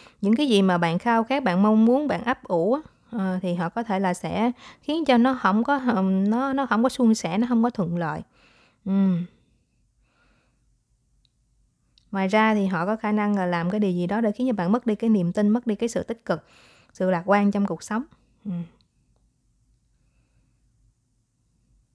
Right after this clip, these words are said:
À, và ở đây thì mình thấy có thể là, ừm, có những người, gọi là, bằng mặt không bằng lòng đó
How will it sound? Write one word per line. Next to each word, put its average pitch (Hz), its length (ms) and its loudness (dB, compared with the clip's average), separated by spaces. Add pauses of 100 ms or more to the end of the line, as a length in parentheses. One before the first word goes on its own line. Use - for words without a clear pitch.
(1200)
À, 196 480 -2
và 185 320 0
ở 185 140 0
đây 220 180 2
thì 185 220 -2
mình 180 160 0
thấy 220 280 -4
có 294 140 -2
thể 185 180 -6
là, 185 260 -2 (520)
ừm, 175 200 -4
có 247 180 -2
những 214 280 2
người, 190 220 2
gọi 165 180 -4
là, 175 120 -4
bằng 170 220 -6
mặt 165 140 -6
không 202 180 -4
bằng 170 180 -4
lòng 160 220 -6
đó 185 100 -6